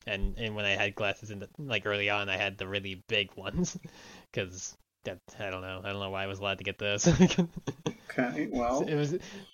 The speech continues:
Speaker 1: those kind of big glasses are just asking for people to make fun of you.
Speaker 2: <laughs>
Speaker 1: Especially when you're a kid. <laughs>
Speaker 2: I mean, that, that's, like,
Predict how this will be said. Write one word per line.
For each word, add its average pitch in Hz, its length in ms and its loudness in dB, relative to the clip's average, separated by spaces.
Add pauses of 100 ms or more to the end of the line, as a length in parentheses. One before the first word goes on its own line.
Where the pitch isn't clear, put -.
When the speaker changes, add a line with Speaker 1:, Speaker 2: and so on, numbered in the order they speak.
(140)
Speaker 1:
those 180 400 10
kind 214 160 12
of 170 100 8
big 170 180 12
glasses 147 380 8
are 143 120 8
just 123 300 4
asking 117 360 4
for 110 100 -4
people 107 300 -2
to 104 80 -6
make 101 140 -2
fun 104 180 0
of 101 60 -2
you. 104 140 0 (280)
Speaker 2:
<laughs> 165 320 10 (720)
Speaker 1:
Especially 139 320 4
when 127 100 4
you're 120 140 6
a 110 40 2
kid. 110 380 0
<laughs> - 460 -8 (840)
Speaker 2:
I - 20 6
mean, 131 560 0
that, 135 240 2
that's, 135 280 2
like, 127 300 0